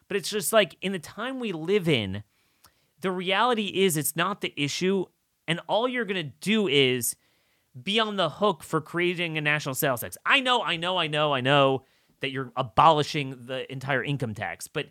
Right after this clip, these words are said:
it's very easy to demagogue, and the reality is, whether you like it or not, a good number of people will be paying more taxes.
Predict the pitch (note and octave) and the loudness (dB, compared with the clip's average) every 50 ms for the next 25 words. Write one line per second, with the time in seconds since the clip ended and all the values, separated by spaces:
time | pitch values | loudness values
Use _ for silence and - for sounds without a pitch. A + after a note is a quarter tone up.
0 | _ _ _ _ _ - C#3 B2 C3 A#2+ A#2+ F#3+ A3+ B3 A#3 G#3 G#3 G#3 D3+ F#3 | _ _ _ _ _ -14 -12 -12 -12 -4 0 2 2 2 2 0 0 2 2 2
1 | E3+ D#3 B2+ C#3 C3+ C3 C#3+ C3 C3+ B2+ A#2 A2+ A2 A2+ A#2 A2 - _ _ _ | 2 2 2 2 2 2 2 2 2 2 4 4 2 0 -2 -4 -12 _ _ _
2 | _ _ _ _ _ _ _ _ _ D#3+ D#3+ D#3 C#3 D3+ D3+ D3 B2 D3+ G3 G#3 | _ _ _ _ _ _ _ _ _ -10 -8 -6 -4 -4 -4 -2 0 0 2 2
3 | G3 F#3+ D#3+ D#3 D#3 D#3 E3+ E3+ C#3+ A#2+ C3 C#3 C3 B2+ B2+ B2 B2 C#3 D3+ D3 | 2 0 0 -2 0 0 2 2 2 0 -2 -4 -4 -4 -4 -2 0 0 -2 -2
4 | D#3+ C#3+ B2+ A#2+ A2 A2 C3+ D3 D3 C#3 - _ _ _ _ _ _ _ _ _ | -4 -6 -8 -6 -6 -4 -4 -4 -4 -6 -10 _ _ _ _ _ _ _ _ _
5 | _ _ - C3+ A#2 - - D#3+ F3+ E3+ D#3+ D#3 D3+ C#3+ C#3 B2+ A#2 - C#3+ D#3 | _ _ -10 -10 -8 -4 -2 -2 -2 0 0 -2 0 0 -2 -4 -4 -4 -8 -8
6 | D3+ - A#2+ A2 A2+ C#3+ D3+ B2+ C3 B2 A2+ - G#2+ C3+ B2+ A#2 A2+ A2+ A2 A2+ | -6 -6 -6 -4 0 0 0 0 0 -4 -4 -2 -2 -2 -2 -2 -4 -4 -4 -6
7 | G#2+ G2+ - C#3 C3+ A#2+ - - - - - - - | -6 -4 -2 -2 -2 -2 -2 -8 -10 -6 -6 -6 -6